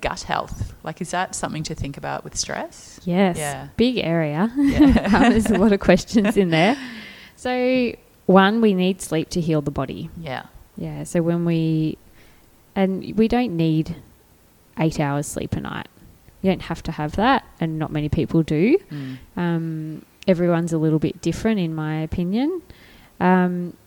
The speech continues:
Speaker 2: I think that it can, if you don't get enough sleep, it can affect your quality of life. Um, you know, you, you get really moody, um, you can get highly irritable,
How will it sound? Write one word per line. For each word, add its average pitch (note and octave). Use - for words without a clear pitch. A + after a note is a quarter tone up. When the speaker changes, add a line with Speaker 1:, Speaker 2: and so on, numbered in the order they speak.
Speaker 2:
I G3
think F#3
that F3
it -
can, F#3
if -
you F#3
don't F#3+
get -
enough F3
sleep, E3+
it F#3
can F#3
affect -
your F3+
quality D#3+
of C#3+
life. C#3+
Um, D#3+
you F3
know, E3
you, E3+
you E3
get -
really E3+
moody, E3+
um, D#3
you D#3
can F3
get E3
highly D#3
irritable, G#3